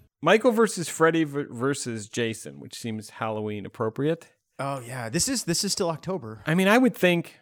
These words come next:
Speaker 1: Freddy, I guess, 'cause he's, like, magical
Speaker 2: Yeah,
Speaker 1: or
Speaker 2: Freddy's
Speaker 1: whatever.
Speaker 2: got sound bites.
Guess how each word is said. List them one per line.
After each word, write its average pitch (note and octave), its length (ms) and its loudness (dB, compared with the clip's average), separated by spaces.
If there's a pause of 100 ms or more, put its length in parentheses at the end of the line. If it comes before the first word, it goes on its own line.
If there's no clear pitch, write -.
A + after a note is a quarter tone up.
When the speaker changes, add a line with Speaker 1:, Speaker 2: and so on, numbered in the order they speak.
(400)
Speaker 1:
Freddy, F3+ 480 6
I G#3+ 80 6
guess, A3+ 240 2
'cause C3 200 2
he's, B2 200 2
like, G#2 320 -2
magical E3 840 4
Speaker 2:
Yeah, B3 180 8
Speaker 1:
or A#3+ 60 0
Speaker 2:
Freddy's D4 280 6
Speaker 1:
whatever. C4+ 220 2
Speaker 2:
got - 240 -14
sound B3+ 260 2
bites. - 360 -6